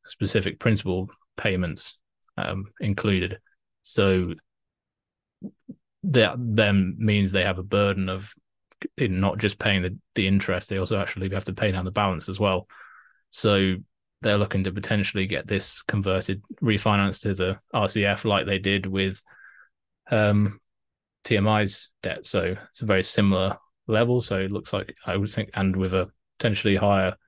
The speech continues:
quality fleet as well. So there's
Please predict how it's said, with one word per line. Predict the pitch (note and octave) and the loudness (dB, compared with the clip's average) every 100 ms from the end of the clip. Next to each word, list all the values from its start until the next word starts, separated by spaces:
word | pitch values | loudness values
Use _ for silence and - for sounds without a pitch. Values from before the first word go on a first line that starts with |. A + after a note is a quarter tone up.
| _ _ _ _ - | _ _ _ _ 0
quality | A#2+ G#2 G2 G#2+ G2+ G2 G2+ _ _ _ _ _ | 4 4 2 0 0 0 -4 _ _ _ _ _
fleet | - - A2+ D3+ - - - | -8 0 0 0 -8 -16 -8
as | G2+ | -2
well. | G2+ G#2+ A#2 | 2 2 0
So | - G2+ F#2 | 0 0 0
there's | F#2 | -4